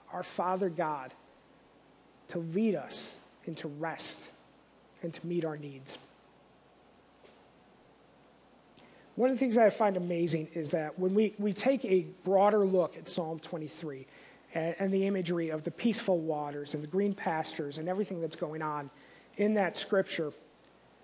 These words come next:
God's perfect will when he created Adam and Eve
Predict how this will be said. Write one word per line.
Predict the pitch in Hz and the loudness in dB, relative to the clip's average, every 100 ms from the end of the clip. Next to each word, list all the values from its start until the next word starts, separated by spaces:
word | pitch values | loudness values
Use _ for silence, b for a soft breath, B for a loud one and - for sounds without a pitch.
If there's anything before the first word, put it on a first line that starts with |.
| - _ _ - _ - - - - | -20 _ _ -20 _ -20 -20 -16 0
God's | 233 294 302 | 6 6 6
perfect | - 285 277 247 - | 4 4 4 2 2
will | 202 196 156 - - - - - | 8 8 8 -2 -12 -20 -12 -4
when | 185 | -2
he | 214 | 0
created | 240 - 247 208 190 165 | -2 2 4 6 4 0
Adam | 160 160 170 | -2 -2 -4
and | 156 | -6
Eve | 156 143 135 | -10 -10 -14